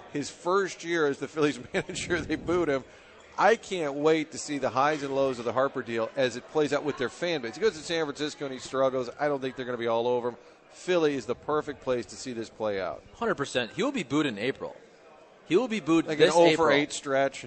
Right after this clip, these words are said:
Speaker 2: Yes, he will be one
Speaker 1: You
Speaker 2: for
Speaker 1: bum.
Speaker 2: fourteen. It'll be the eighth inning, and he'll strike out or hit into a, a double play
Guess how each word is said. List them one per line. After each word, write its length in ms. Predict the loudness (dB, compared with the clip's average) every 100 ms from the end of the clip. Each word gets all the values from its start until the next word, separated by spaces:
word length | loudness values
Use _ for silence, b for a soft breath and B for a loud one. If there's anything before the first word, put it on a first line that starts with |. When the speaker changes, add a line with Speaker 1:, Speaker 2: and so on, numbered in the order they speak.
| -2
Speaker 2:
Yes, 320 | 2 2 0 -6
he 120 | -2
will 160 | -2
be 520 | 0 2 2 2 0 -4 -16 -16 -4
one 180 | 2 4
Speaker 1:
You 80 | 6
Speaker 2:
for 100 | 6
Speaker 1:
bum. 340 | 8 10 8
Speaker 2:
fourteen. 540 | 4 2 2 0 -4 -12 B B B -20 -2
It'll 180 | 2 2
be 160 | 2
the 160 | 0 0
eighth 260 | 0 0 -2
inning, 460 | 0 0 -4 -6 -16 -20 -20 -12
and 100 | -6
he'll 160 | -4 -4
strike 440 | -2 0 0 2
out 280 | 2 2 2
or 80 | -2
hit 220 | -4 -4
into 320 | -6 -2 2
a, 180 | 2 0
a 60 | -2
double 300 | 0 0 -2
play 560 | -4 0 2 2 -2